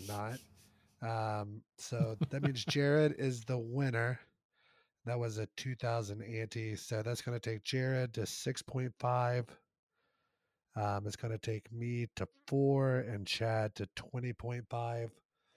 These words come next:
Speaker 1: Um, since Jared's not here, we will skip a bet this week. Um, but I believe that takes us to lore.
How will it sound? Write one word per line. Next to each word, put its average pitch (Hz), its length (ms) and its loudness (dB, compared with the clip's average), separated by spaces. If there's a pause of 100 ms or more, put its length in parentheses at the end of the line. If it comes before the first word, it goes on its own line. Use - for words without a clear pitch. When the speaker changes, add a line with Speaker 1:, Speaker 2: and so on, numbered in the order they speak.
(320)
Speaker 1:
Um, 98 240 -2
since - 260 -8
Jared's 113 440 -2
not 110 180 -4
here, 107 580 -4 (140)
we 110 140 -4 (100)
will 104 540 -2 (500)
skip - 600 -2 (400)
a 113 80 -2 (120)
bet 107 280 0
this 110 260 -4
week. 98 420 -8 (800)
Um, 98 560 0 (920)
but 120 180 -4
I 120 200 -2
believe 143 560 2
that 127 320 2
takes - 320 -2
us 127 220 0
to 120 140 -2
lore. 107 640 0